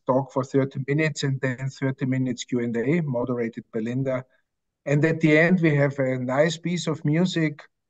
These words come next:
proposed by Virgilio, who will also explain a little bit why he, uh, has chosen and proposed this. Our moderator, Linda Hartmann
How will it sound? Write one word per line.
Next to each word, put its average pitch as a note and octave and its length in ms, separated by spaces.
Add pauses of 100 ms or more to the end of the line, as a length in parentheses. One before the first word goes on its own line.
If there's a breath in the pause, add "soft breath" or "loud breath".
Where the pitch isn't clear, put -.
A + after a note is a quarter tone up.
(260)
proposed C#3 540
by B2 160
Virgilio, B2+ 800
who A#2+ 140
will C3+ 200
also D#3 300
explain B2+ 500
a B2 80
little B2+ 240
bit G#2+ 260
why G#2 300
he, G2 200 (840)
uh, F#2 380
has A2+ 180
chosen G#2+ 460
and G2 220
proposed G2+ 480
this. - 320 (680)
Our B2 200
moderator, F#3 640
Linda E3 500
Hartmann F#3 680